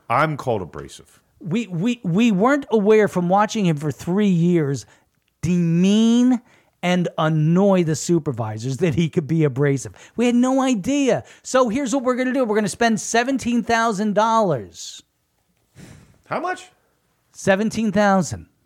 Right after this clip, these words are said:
Speaker 1: For the,
Speaker 2: Uh,
Speaker 1: for this,
Speaker 2: from
Speaker 1: for
Speaker 2: page
Speaker 1: this
Speaker 2: forty,
Speaker 1: investigation?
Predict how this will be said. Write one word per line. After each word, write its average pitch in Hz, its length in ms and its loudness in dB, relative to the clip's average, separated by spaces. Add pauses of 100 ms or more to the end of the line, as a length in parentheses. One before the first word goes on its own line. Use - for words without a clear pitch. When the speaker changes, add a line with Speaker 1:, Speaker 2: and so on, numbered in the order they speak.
(1800)
Speaker 1:
For 160 60 0
the, - 0 - (180)
Speaker 2:
Uh, 170 240 2
Speaker 1:
for 151 140 -2
this, 151 100 -2
Speaker 2:
from 214 240 2
Speaker 1:
for - 80 -10
Speaker 2:
page 233 220 2 (140)
Speaker 1:
this 208 120 -4
Speaker 2:
forty, 262 300 2
Speaker 1:
investigation? 220 480 -4